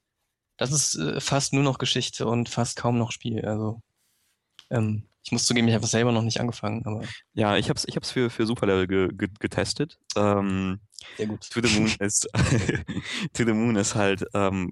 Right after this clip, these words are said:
Speaker 2: gemacht praktisch von diesem einen Typen, Kan Gao heißt er, und der Hilfe von, von seinen Freunden. Und es ist, es sieht aus wie ein japanisches Rollenspiel für den Super Nintendo.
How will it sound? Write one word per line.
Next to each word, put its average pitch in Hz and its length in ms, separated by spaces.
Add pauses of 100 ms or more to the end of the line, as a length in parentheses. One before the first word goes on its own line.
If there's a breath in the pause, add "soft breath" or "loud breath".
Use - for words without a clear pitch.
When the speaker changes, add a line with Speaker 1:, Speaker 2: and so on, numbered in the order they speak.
Speaker 2:
gemacht 101 420
praktisch - 300
von 101 100
diesem 98 240
einen 98 300
Typen, 110 320
Kan 98 260
Gao 92 340
heißt 131 260
er, 190 160 (600 soft breath)
und 101 300 (160)
der - 300
Hilfe 101 300
von, 92 340
von 92 180
seinen 87 200
Freunden. 98 440 (720 soft breath)
Und 95 360
es - 320
ist, 95 340
es 98 140
sieht 123 160
aus 113 260
wie 107 240
ein 95 960
japanisches 104 680
Rollenspiel 104 560
für - 180
den 92 200
Super 98 200
Nintendo. 139 500